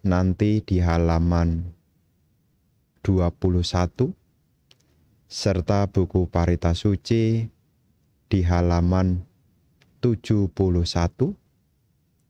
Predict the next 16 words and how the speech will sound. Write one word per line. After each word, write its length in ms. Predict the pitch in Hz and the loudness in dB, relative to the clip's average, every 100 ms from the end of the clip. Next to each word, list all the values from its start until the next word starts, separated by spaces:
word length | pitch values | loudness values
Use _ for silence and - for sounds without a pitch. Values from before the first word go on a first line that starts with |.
| - | -4
Kita 320 | 104 90 85 | -2 0 -2
akan 320 | 90 98 92 | 0 0 2
membacakan 960 | 87 87 85 85 87 85 98 98 98 98 - | 2 0 0 0 -2 0 -2 0 0 -2 -2
beberapa 640 | 90 95 92 92 104 98 - _ _ _ _ _ - | -2 0 0 0 -2 -4 -6 _ _ _ _ _ -2
parita-parita 1040 | 92 92 87 92 90 - 85 87 - 85 | 0 0 0 -2 -2 -2 -2 -2 -2 -4
keberkahan, 880 | - - 90 - 98 101 104 110 113 _ _ _ _ _ | -4 -4 -2 0 0 2 2 0 -4 _ _ _ _ _
parita-parita 1300 | 98 92 95 - 90 87 - 85 87 85 - 82 85 85 - | 0 2 0 0 0 0 -2 -2 0 -4 -2 -2 -2 -6 -6
perlindungan. 800 | 90 87 85 87 87 90 92 92 - _ _ _ _ _ _ _ _ | -2 0 0 0 0 0 0 -4 -10 _ _ _ _ _ _ _ _
Semoga 800 | - - 90 87 98 98 98 101 98 | -10 -2 0 0 0 2 0 0 -2
segala 400 | - - 90 87 | -4 -2 0 0
kebajikan 800 | - 90 - - 101 - 95 92 | -2 -2 -2 0 -2 0 0 0
yang 160 | 85 82 | 0 -2
hari 400 | 87 92 87 104 | -2 0 0 2
ini 320 | 107 107 110 - - _ _ | 2 0 -4 -18 -20 _ _
kita 320 | - 92 90 | -6 -2 0
lakukan 640 | 90 87 101 95 104 101 | 0 0 -2 0 0 -2